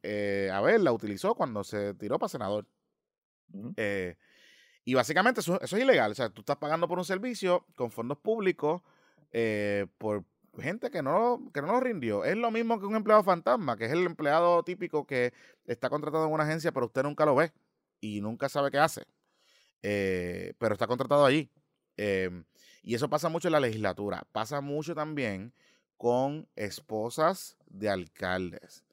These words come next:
Speaker 2: Ujú.
Speaker 1: Esto no es extraño que Roxana Cifra esté trabajando allí.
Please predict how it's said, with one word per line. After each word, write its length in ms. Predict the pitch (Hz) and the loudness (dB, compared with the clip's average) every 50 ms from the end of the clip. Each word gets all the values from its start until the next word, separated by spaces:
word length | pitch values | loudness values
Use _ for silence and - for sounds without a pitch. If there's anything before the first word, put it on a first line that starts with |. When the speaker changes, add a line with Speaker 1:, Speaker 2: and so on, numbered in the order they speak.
| _ _ | _ _
Speaker 2:
Ujú. 360 | 90 87 82 78 76 82 92 - | -16 -16 -14 -14 -14 -14 -8 -2
Speaker 1:
Esto 460 | - 117 120 113 - - 170 165 165 | -2 -2 -2 -2 -2 2 2 4 4
no 200 | 170 170 165 156 | 4 2 2 2
es 180 | 160 170 - - | 0 -2 -4 -6
extraño 880 | 156 143 - - - - 107 107 107 113 120 117 104 92 87 - - _ _ _ _ _ _ _ _ _ _ _ _ _ _ _ _ _ _ | -8 -8 -10 -14 -12 -6 -4 -4 -4 -4 -4 -6 -6 -6 -8 -10 -14 _ _ _ _ _ _ _ _ _ _ _ _ _ _ _ _ _ _
que 140 | - 107 104 | -6 -4 -4
Roxana 460 | 107 101 - - - 107 104 120 131 | -4 -4 -4 -4 -2 -2 0 -2 -2
Cifra 300 | - 139 135 135 147 147 | -4 -8 -8 -8 -8 -8
esté 180 | - - 120 | -8 -8 -6
trabajando 640 | 101 120 120 120 120 113 117 123 123 127 131 110 - | -2 -2 0 0 -2 -2 -4 -4 -4 -4 -4 -4 -4
allí. 520 | 95 95 87 82 90 87 90 90 85 87 | -6 -8 -8 -8 -10 -10 -10 -10 -12 -16